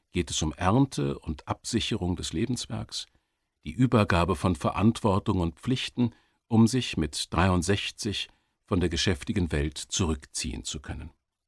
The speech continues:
Der vierte Quadrant, der Winter des Lebens, steht im Zeichen des Rückzugs und der Ruhe.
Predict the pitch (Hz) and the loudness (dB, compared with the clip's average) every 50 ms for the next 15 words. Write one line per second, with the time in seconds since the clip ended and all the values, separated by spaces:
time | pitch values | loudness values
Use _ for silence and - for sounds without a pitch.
0 | _ _ _ _ _ - 85 - - - 92 101 101 - 123 - - - 117 113 | _ _ _ _ _ -6 -6 -4 -2 0 2 2 2 2 -2 -6 -2 -4 -4 -2
1 | - 101 98 107 135 135 - - 82 73 71 - 117 160 156 - 101 80 82 87 | -2 -2 -2 -2 -2 -2 0 -2 0 0 4 4 4 4 4 2 -4 -4 -4 -6
2 | - - - 78 87 92 - 107 110 - - - _ _ _ _ _ _ _ - | -6 -6 -4 -6 -6 -6 -6 -8 -8 -8 -10 -12 _ _ _ _ _ _ _ -12
3 | - - 98 98 - 123 117 117 - - 95 80 87 - - - 92 80 - - | -2 0 0 2 4 4 2 2 2 2 0 0 0 -2 -2 -2 -2 -2 -2 0
4 | 82 82 - - _ - - - 104 95 87 - - - - - - 92 80 71 | -2 -2 -2 -6 _ -10 -6 -4 -4 -4 -4 -4 -6 -6 -6 -4 -4 -4 -4 -4
5 | - - - 92 80 71 78 80 78 67 69 | -6 -6 -4 -2 -2 -2 -2 -2 -2 -4 -6